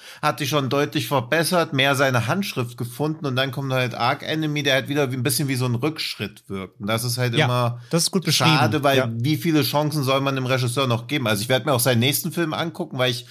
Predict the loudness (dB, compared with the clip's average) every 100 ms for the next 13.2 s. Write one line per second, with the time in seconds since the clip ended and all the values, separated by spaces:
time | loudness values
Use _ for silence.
0 | -18 -18 -2 -2 0 0 0 0 0 0
1 | -2 0 2 2 2 2 -2 0 0 2
2 | 2 2 2 0 -2 0 0 -2 -2 0
3 | 0 0 0 -2 0 -2 -2 -2 -2 -2
4 | -2 -2 -2 -2 -2 -2 -2 -2 -2 -2
5 | -2 -2 -2 0 -2 0 -2 -2 -8 -18
6 | -4 -2 0 0 2 2 2 2 0 0
7 | 0 0 0 0 0 0 0 0 0 0
8 | 0 -2 -4 -4 -6 -6 -4 0 0 -2
9 | -6 -14 -20 _ 0 2 2 0 0 0
10 | 0 -2 0 0 0 -2 -2 -2 -2 -2
11 | -2 0 0 0 -2 -4 -2 0 0 0
12 | -2 -4 -4 -6 -8 -8 -10 -12 -10 -8
13 | -8